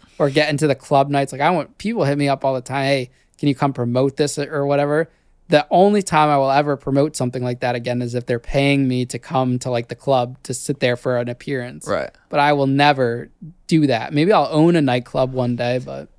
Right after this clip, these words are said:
Speaker 2: How do you walk away from something that once gave you so much thrill?
Speaker 1: I think you find something else to put that same energy in. And really, I'm doing the same thing I did before, just it's online. So instead of selling tickets,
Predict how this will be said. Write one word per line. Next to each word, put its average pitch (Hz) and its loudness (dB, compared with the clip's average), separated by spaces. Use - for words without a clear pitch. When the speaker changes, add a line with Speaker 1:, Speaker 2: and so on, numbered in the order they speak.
Speaker 2:
How 139 2
do 190 -2
you 190 -2
walk 120 4
away 110 4
from 101 -2
something 101 0
that 95 0
once 98 -2
gave 98 -4
you 85 -6
so - -10
much 64 -12
thrill? 73 -6
Speaker 1:
I - -20
think 196 -8
you 170 -2
find 127 0
something 123 -8
else 127 -4
to - -10
put - -10
that 123 -4
same 127 -6
energy 127 -4
in. 120 -8
And 139 0
really, 190 4
I'm 135 -2
doing 151 2
the 135 -2
same 139 -4
thing 135 -6
I 131 -4
did 127 -6
before, 147 0
just 131 -8
it's 147 -6
online. 123 -2
So 127 -6
instead 131 -2
of 127 -2
selling 131 -2
tickets, - -4